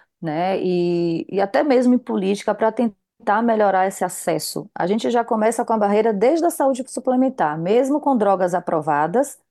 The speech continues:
né, pela Anvisa, pela nossa agência regulatória, não necessariamente elas são incorporadas e utilizadas na prática médica, porque a gente tem uma outra barreira,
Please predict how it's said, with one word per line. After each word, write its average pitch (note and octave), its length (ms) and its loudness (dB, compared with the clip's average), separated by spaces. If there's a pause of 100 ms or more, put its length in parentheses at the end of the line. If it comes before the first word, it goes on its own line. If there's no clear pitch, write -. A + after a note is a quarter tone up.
(460)
né, F3+ 200 2
pela G3+ 240 0
Anvisa, F3 520 0
pela F3 180 0
nossa E3 420 -2 (220)
agência F3 380 0
regulatória, F3 640 2
não G#3+ 200 2
necessariamente B3+ 760 0
elas A3 200 0
são G#3+ 140 0
incorporadas G3+ 840 0
e A3+ 60 2
utilizadas G3 680 0
na G3+ 100 0
prática F3+ 440 -4
médica, G3+ 460 2
porque G#3+ 220 -2
a G#3 40 0
gente G3 220 -4
tem G3+ 80 -2
uma F#3 140 2
outra G3+ 280 2
barreira, F3 560 0